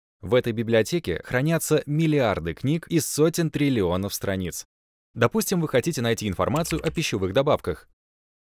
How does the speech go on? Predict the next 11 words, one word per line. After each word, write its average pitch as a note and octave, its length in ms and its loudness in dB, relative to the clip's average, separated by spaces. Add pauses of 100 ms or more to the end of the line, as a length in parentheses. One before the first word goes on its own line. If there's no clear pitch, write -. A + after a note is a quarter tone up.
Поисковая G2+ 460 2
система C3 420 -2
проверит A2+ 340 0
все - 220 -2
страницы F#2+ 400 -4
в F2 60 -4
своем F#2 260 0
индексе D3 440 -2
и D#3+ 140 -4
попытается C3 540 0
вернуть G#2 320 -2